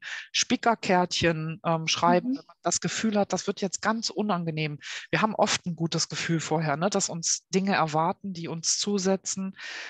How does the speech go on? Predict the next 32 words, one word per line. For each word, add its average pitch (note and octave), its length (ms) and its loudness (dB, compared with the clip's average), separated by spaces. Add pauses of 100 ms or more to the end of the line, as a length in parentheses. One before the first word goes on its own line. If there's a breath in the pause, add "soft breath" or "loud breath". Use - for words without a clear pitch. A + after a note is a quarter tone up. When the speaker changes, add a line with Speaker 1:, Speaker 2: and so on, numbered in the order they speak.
(140 loud breath)
Speaker 1:
ähm, D#3+ 500 2
wenn E3 160 0
wir E3+ 100 4
vorher F3+ 280 0
eine E3+ 120 -2
Mail F3 240 0
gelesen E3+ 460 2
haben D#3+ 220 0
oder D#3 140 -4
ein D#3+ 80 -4
Telefonat D#3+ 600 -2
geführt D#3+ 500 -4
haben, D#3 400 0 (420 loud breath)
so, D#3+ 260 2
dass F3 200 0
man F3 140 2
schon F#3 180 0
eine F3+ 140 0
Ahnung F3 400 2
hat E3 160 2
und D#3 160 -10
meistens E3 360 -2
trifft - 300 -10
es - 120 -4
auch - 180 0
zu - 300 -2
und C#3 180 -4
dann D#3+ 200 0
wappne C3+ 340 -2
ich - 160 -8
mich - 180 -10
einfach, A#2 420 -10